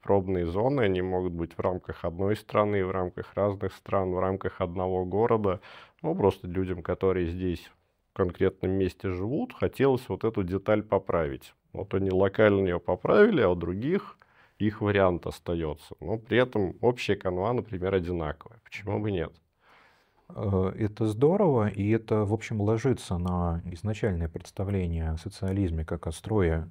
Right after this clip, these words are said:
Speaker 2: демократическом. Понятно, что с учетом опыта двадцатого века много кто говорит, что у вас, э, реальность с, э, вашими установками, э, расходится. Но, м, э,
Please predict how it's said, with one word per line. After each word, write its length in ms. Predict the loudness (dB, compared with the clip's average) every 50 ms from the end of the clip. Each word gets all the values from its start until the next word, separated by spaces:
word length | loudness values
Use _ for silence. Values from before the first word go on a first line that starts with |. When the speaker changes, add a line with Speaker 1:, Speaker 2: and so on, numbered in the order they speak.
| -12 _
Speaker 2:
демократическом. 1120 | -6 -2 -2 -2 0 2 0 0 2 0 -2 0 0 0 -2 0 -2 -4 -4 -4 -6 -8 -8 -4
Понятно, 420 | -2 2 2 2 2 0 -4 -6
что 300 | -8 -6 -4 -4 -2 -2
с 100 | -2 -4
учетом 400 | -2 2 2 2 2 2 2 2
опыта 260 | 2 0 0 -4 -4 -2
двадцатого 540 | 0 2 2 2 2 0 0 0 0 0 2
века 360 | 2 2 0 0 -4 -8 -10 -10 _ _ -20 -20 -20 -20 -20 _ _ _
много 380 | -4 0 2 4 4 4 2 0
кто 180 | -4 -6 -4 -2
говорит, 400 | -2 0 0 2 4 4 2 2
что 260 | 0 -6 -6 -2 0
у 80 | 2 4
вас, 300 | 4 4 4 2 0 -8 -10
э, 640 | -6 -6 -4 -4 -4 -6 -6 -8 -10 -8 -6 -2 0
реальность 540 | 4 4 6 6 4 2 0 -4 -4 -8 -14
с, 220 | -16 -16 -12 -6 -4
э, 380 | -2 0 0 0 -2 -2 -6 -8 -12 -18 -20 -20 -20 _ _ -10
вашими 400 | -2 2 2 2 2 0 0 -2
установками, 800 | -2 -2 -2 -2 0 0 0 0 -2 -4 -4 -2 -2 -2 -4 -4
э, 320 | -8 -10 -10 -10 -10 -4 -2
расходится. 760 | -2 -2 0 4 6 6 8 8 6 2 -2 -6 -6 -8 -8 -12 -20 -20 -20 -20 -20 -20 -20 -20 -20 -20 -20 _ -6
Но, 600 | -4 -2 0 2 2 2 4 4 4 4 4 2 2 0
м, 880 | 0 2 2 2 2 0 -2 -4 -8 -8 -8 -8 -8 -8 -8 -10 -10 -12 -14 -16 -18 -18 -18 -20 -20 -20 -20 -20 -18 -16
э, 100 | -16 -18